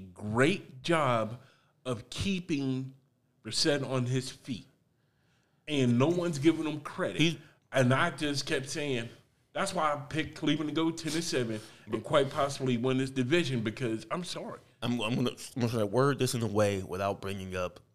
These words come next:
Speaker 2: f-, former players. Stefanski has go-, done a good job of calling plays that lend-, that leans towards Brissett's strengths,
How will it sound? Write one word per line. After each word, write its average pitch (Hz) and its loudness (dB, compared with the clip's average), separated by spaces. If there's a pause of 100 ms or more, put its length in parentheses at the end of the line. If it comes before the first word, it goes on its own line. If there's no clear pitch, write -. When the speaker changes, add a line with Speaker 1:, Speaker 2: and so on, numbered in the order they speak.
(960)
Speaker 2:
f-, 90 -20
former 101 -4
players. - -8 (1900)
Stefanski 135 0
has - -4
go-, 98 -2 (180)
done 107 -2
a 92 -6
good 101 0
job 95 -2 (120)
of - -18
calling 107 2
plays 92 0 (720)
that 101 -2 (640)
lend-, 117 2
that 104 2
leans 143 2
towards 123 4
Brissett's 107 2
strengths, 101 -2